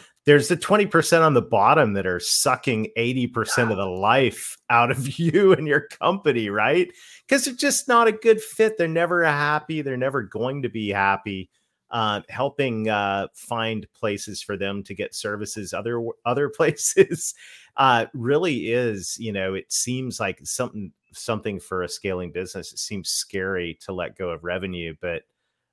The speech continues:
um, I would concur. I've seen people do this. I've done it myself, swallowed hard, and, um, said goodbye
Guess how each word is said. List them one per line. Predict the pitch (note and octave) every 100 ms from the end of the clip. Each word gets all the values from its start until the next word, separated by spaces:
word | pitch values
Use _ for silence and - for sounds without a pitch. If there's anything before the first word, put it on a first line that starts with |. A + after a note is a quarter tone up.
| -
um, | G2 F#2 F2+ -
I | A2
would | C3 -
concur. | G#2 - A2+ A2
I've | E2
seen | - G#2+ G2+
people | G#2+ G#2 G2
do | F#2+
this. | F#2+ F#2 -
I've | D#2
done | F#2 F#2+
it | -
myself, | F2+ - F#2+ F2 E2+
swallowed | - - G2+ F#2+ F#2
hard, | - F#2 F2+ F2 -
and, | G2 F2+ F2 D#2+ - _ _ _ _ -
um, | G2 F2 D#2+
said | - A2+ F2+
goodbye | G#2 D#2 E2 F2+ F#2